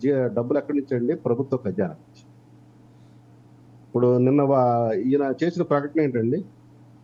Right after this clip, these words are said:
"వచ్చే రెండు నెలల్లో ప్రతిపక్షాలపై పోరాడండి." వైసీపీకి మీరే బ్రాండ్ అంబాసిడర్. జగన్ రెడ్డి నిన్న చెప్పిన మాట. వాలంటీర్లకి వందనం దగ్గర నుంచి వాలంటీర్లకు అభినందనల దాకా వచ్చారు. ఒకప్పుడు వాలంటీర్లకు వందనం అన్నారు, ఇప్పుడు వాలంటీర్లకు అభినందనలు అంటున్నారు.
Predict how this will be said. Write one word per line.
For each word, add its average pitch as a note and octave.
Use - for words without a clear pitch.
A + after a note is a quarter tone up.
"వచ్చే D3
రెండు G3
నెలల్లో F#3
ప్రతిపక్షాలపై E3+
పోరాడండి." B2+
వైసీపీకి F3
మీరే D3
బ్రాండ్ B2
అంబాసిడర్. G#2+
జగన్ A2+
రెడ్డి C3+
నిన్న A#2
చెప్పిన A2+
మాట. E2
వాలంటీర్లకి C#3+
వందనం B2+
దగ్గర B2+
నుంచి B2+
వాలంటీర్లకు C3+
అభినందనల C3+
దాకా C3
వచ్చారు. -
ఒకప్పుడు C3+
వాలంటీర్లకు D#3
వందనం D3
అన్నారు, A2
ఇప్పుడు B2+
వాలంటీర్లకు D#3+
అభినందనలు C#3+
అంటున్నారు. A2+